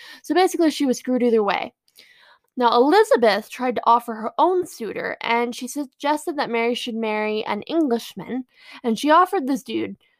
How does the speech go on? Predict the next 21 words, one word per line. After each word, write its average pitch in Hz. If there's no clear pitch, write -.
named 214
Lord 285
Robert 226
Dudley. 208
You 254
know, 277
this 339
would 240
have 247
been, 247
like, 202
a -
fine 247
match, 196
but 233
there 233
were 277
some 254
issues, 359
<laughs> -
uh, 359